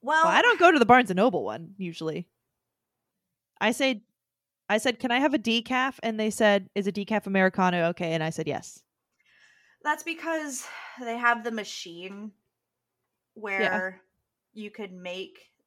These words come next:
Speaker 2: the Americano, and it, it's a button for it,
Speaker 1: Mm-hmm.
Speaker 2: which means they didn't have any decaf beans.
Speaker 1: Right. Well, yeah, sorry. That's more of what I meant. It's like they don't have regular decaf, so I opt for the Americano just so I can have decaf coffee.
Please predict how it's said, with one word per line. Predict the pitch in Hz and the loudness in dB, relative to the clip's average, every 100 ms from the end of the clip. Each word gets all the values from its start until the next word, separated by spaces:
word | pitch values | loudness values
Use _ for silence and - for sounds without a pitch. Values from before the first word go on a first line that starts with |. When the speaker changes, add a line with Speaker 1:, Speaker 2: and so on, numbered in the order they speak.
| _ | _
Speaker 2:
the | 214 220 220 | -10 -6 -4
Americano, | 220 220 226 226 226 226 226 214 | -4 -8 -8 -8 -8 -6 -8 -10
and | 180 | -12
it, | - _ | -14 _
it's | - 180 | -18 -14
a | 165 | -8
button | 170 208 240 240 | -6 -6 -6 -12
for | 269 285 | -10 -8
it, | 320 - _ _ _ _ | -10 -12 _ _ _ _
Speaker 1:
Mm-hmm. | 226 202 190 _ _ _ _ _ _ _ | -16 -16 -18 _ _ _ _ _ _ _
Speaker 2:
which | 226 214 220 | -12 -10 -10
means | 208 196 | -12 -6
they | 208 | -6
didn't | 208 214 196 | -4 -6 -10
have | 196 190 190 | -4 0 0
any | 202 196 180 | -2 -12 -16
decaf | 185 - 196 175 156 _ | -20 -12 -8 -8 -12 _
beans. | 220 196 151 135 - 190 - - _ _ _ | -20 -20 -18 -18 -20 -20 -20 -20 _ _ _
Speaker 1:
Right. | 196 151 - _ _ _ _ _ _ _ _ _ | -8 -8 -10 _ _ _ _ _ _ _ _ _
Well, | 226 233 | 4 6
yeah, | 180 | 4
sorry. | - 190 180 | 4 4 6
That's | 247 | 4
more | 262 220 | 6 4
of | 190 | 4
what | 175 | 2
I | |
meant. | 175 170 | 2 0
It's | 175 | -4
like | 170 | -4
they | 180 | -4
don't | 180 175 | -4 -4
have | 170 | -6
regular | 165 160 165 | -6 -8 -8
decaf, | 160 143 175 131 | -8 -10 -8 -8
so | - 160 | -8 -8
I | 156 | -8
opt | 151 - | -8 -12
for | - | -14
the | 165 | -12
Americano | 156 156 156 - 156 156 | -10 -10 -10 -12 -12 -12
just | 160 160 | -12 -12
so | 151 | -12
I | |
can | 165 | -12
have | 160 156 | -14 -14
decaf | 165 - 208 - | -16 -14 -16 -14
coffee. | - - - | -18 -18 -20